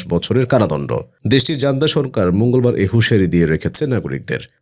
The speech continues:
গত বছরের শুরুর দিকে সামরিক অভ্যুত্থানের পর থেকেই মিয়ানমারে বিক্ষোভ সহিংসতা অব্যাহত রয়েছে। গণতন্ত্রপন্থী এবং জান্তা বিরোধী সশস্ত্র প্রতিরোধ যোদ্ধাদের সঙ্গে সামরিক বাহিনীর সংঘর্ষের খবর শোনা যায় প্রায়।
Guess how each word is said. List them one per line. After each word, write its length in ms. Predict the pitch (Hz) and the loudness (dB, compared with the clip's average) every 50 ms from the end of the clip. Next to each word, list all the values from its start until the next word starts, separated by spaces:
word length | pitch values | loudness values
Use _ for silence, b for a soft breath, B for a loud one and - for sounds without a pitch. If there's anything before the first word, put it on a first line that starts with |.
| - | -2
গত 140 | 117 123 123 | 0 2 2
বছরের 340 | 139 139 135 127 147 147 135 - | 4 2 4 4 2 2 2 2
শুরুর 200 | 143 139 139 135 | 2 0 0 0
দিকে 200 | 135 127 - 165 165 | -2 -2 0 2 2
সামরিক 400 | 156 - 123 113 120 120 123 110 98 | 2 2 2 0 0 0 -2 0 -2
অভ্যুত্থানের 500 | 104 98 104 113 110 - 107 101 101 - | -2 0 0 0 0 0 0 0 0 0
পর 120 | - 90 87 | 0 -2 0
থেকেই 320 | - - 95 101 139 151 | 0 -2 0 2 4 4
মিয়ানমারে 460 | 131 110 107 110 107 107 107 107 110 104 | 4 4 2 2 4 2 4 4 4 2
বিক্ষোভ 400 | 80 85 104 98 - - 123 107 | 2 0 -2 -2 0 -2 0 2
সহিংসতা 520 | - - 101 90 90 87 87 - 80 87 87 | 2 2 2 2 2 2 2 0 0 -2 -2
অব্যাহত 400 | - 90 90 87 90 87 82 - | -2 -2 -2 -2 0 -2 0 0
রয়েছে। 340 | 76 67 64 67 - - 82 67 - - - | -2 -2 -2 0 0 0 -2 -2 -10 -10 -4
গণতন্ত্রপন্থী 800 | 104 120 123 135 135 151 151 135 151 131 135 139 135 131 - 175 170 | -2 0 0 0 0 0 0 0 -2 -2 0 0 -2 0 0 0 2
এবং 140 | 143 151 147 120 | 2 2 2 2
জান্তা 300 | 113 107 110 110 110 123 | 2 2 2 2 0 0
বিরোধী 300 | 98 104 101 101 117 110 | 0 2 2 4 4 4
সশস্ত্র 440 | 104 - 120 113 123 131 - - 139 120 | 4 4 2 0 0 2 2 0 0 -2
প্রতিরোধ 360 | 110 107 - 107 95 98 87 87 | -4 -2 -2 0 -2 -2 -2 0
যোদ্ধাদের 420 | 101 95 87 90 104 87 90 85 | -2 -2 -2 0 0 0 2 2
সঙ্গে 280 | - - 85 85 90 151 196 185 B B B | 2 0 0 0 0 0 -2 -2 B B B
সামরিক 400 | - - 143 131 135 143 143 131 113 | 0 2 2 2 2 0 0 0 0
বাহিনীর 320 | 120 120 117 117 107 - | 2 2 4 4 2 2
সংঘর্ষের 440 | - 95 95 90 104 92 - 104 87 | 2 2 2 2 4 2 2 0 0
খবর 260 | - - 90 82 87 | -4 -4 -2 -2 0
শোনা 240 | 82 - - 82 80 80 | 0 0 0 0 0 0
যায় 180 | 104 139 139 - | 0 0 0 0
প্রায়। 300 | - 123 101 69 58 | 0 0 0 0 0